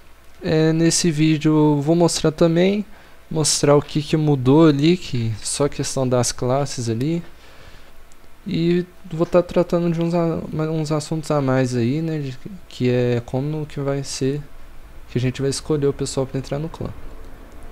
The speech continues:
Então, se você não curtiu a nossa página do Facebook, curte aí. É, se inscreve no nosso canal do YouTube.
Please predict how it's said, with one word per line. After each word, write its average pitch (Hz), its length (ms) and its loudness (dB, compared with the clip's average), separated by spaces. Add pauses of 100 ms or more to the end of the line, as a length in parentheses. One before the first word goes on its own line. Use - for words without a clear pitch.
(720)
Então, 160 580 2
se - 240 -4
você 156 280 2
não 151 120 0
curtiu 143 380 -2
a - 20 0
nossa 135 280 -2
página 120 340 2
do 117 80 -8
Facebook, 131 840 -4
curte - 380 -4
aí. 147 240 -2 (1160)
É, 113 240 0
se - 120 -2
inscreve 120 380 2
no 123 80 2
nosso 120 240 0
canal 113 320 -4
do 110 80 -4
YouTube. 151 420 -6